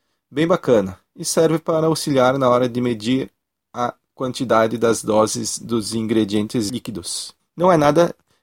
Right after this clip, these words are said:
extraordinário, mas eu achei bem interessante a ideia, que serve para demonstrar um dos usos que eu acho correto,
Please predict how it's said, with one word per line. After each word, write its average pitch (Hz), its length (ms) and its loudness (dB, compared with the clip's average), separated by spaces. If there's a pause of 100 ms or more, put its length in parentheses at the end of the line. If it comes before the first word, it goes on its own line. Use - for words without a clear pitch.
extraordinário, 120 1120 2
mas 135 540 0 (520)
eu 127 160 0
achei 127 280 0
bem 123 220 0
interessante 120 600 0
a - 20 2
ideia, 120 480 2 (300)
que 156 360 -4
serve 143 500 0 (240)
para 147 140 -2
demonstrar 139 680 0 (220)
um 180 100 -6
dos 190 200 0
usos 165 500 2 (160)
que - 80 -10
eu 117 80 0
acho 117 260 0
correto, 139 640 0